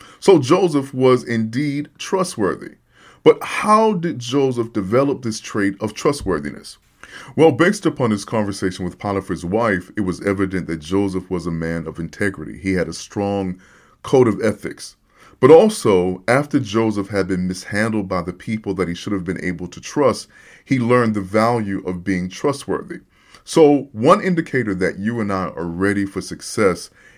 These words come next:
is trustworthiness. Trustworthiness. Can people trust us? Can God trust us? Is our word good? Is our code of ethics strong?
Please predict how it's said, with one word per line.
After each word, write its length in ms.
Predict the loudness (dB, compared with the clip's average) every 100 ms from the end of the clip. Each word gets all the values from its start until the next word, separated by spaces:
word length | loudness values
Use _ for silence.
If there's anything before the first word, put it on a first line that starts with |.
| -2
is 200 | -2 -2
trustworthiness. 1080 | -4 0 0 0 -2 -2 -4 -14 -18 -20 -20 _ _ _
Trustworthiness. 920 | 0 4 4 4 0 0 -2 -14 -20 _ _ _ 0
Can 220 | 2 2
people 420 | 0 -2 0 -2
trust 440 | -4 -4 -4 -4 -12
us? 300 | -12 -18 -20 _ _ _
Can 260 | 2 4 4
God 320 | 6 6 2
trust 400 | 0 -2 -2 -12
us? 220 | -14 -8
Is 140 | 0 6
our 160 | 8
word 320 | 8 4 4 0
good? 320 | -6 -8 -16 _ _ -20 _
Is 160 | 2 6
our 200 | 8 6
code 220 | 4 2
of 160 | 2 4
ethics 360 | 2 4 -4 -4
strong? 500 | -4 -6 -6 -16